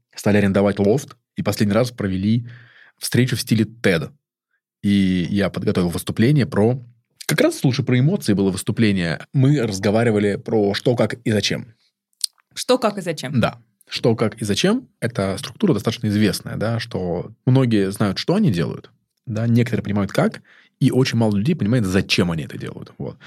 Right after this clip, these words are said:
Speaker 1: Ну, это суть была выступления, но не об этом разговор, не про выступление, а о том, что у меня нету цели быть говорящей головой, чтобы они пришли там Артема послушать, потому что это какая-то фигня, да. А мне важно, чтобы люди получили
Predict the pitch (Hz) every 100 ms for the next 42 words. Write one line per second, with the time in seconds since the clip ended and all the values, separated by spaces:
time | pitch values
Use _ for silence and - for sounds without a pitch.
0 | - - 180 110 - 131 113 117 127 160
1 | 233 269 98 135 156 - 147 156 170 120
2 | 123 147 220 262 113 113 113 107 110 123
3 | 107 120 131 98 87 - 98 101 - -
4 | 180 156 123 120 - - - - - 123
5 | 147 160 120 - 156 151 113 101 117 113
6 | 120 123 117 117 110 113 185 160 104 110
7 | 117 107 147 123 101 - - 107 90 87
8 | - 190 175 - - 92 - 92 - -
9 | 92 - 101 98 78 - - - - _
10 | 95 113 110 185 95 113 101 120 131 101
11 | - 92 92 139 135 110 - - _ -
12 | 95 - 143 127 107